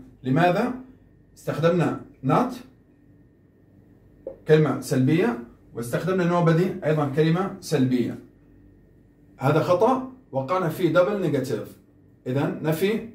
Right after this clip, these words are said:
مضاعف. نريد أن نحول الجملة إلى جملة صحيحة. كما قلنا no نستبدل بدلها عنها any، تصبح الجملة كما هي،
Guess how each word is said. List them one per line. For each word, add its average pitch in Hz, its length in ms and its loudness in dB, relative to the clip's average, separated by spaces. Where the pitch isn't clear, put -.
مضاعف. 139 580 0
نريد 233 240 4
أن 233 80 4
نحول 226 280 6
الجملة 208 340 0
إلى 180 320 -2
جملة 180 200 -2
صحيحة. 139 540 -6
كما 226 160 8
قلنا 196 480 0
no 202 480 0
نستبدل 156 520 0
بدلها 175 420 0
عنها 170 500 0
any، 127 260 0
تصبح 190 260 -4
الجملة 185 280 2
كما 208 280 2
هي، 156 200 2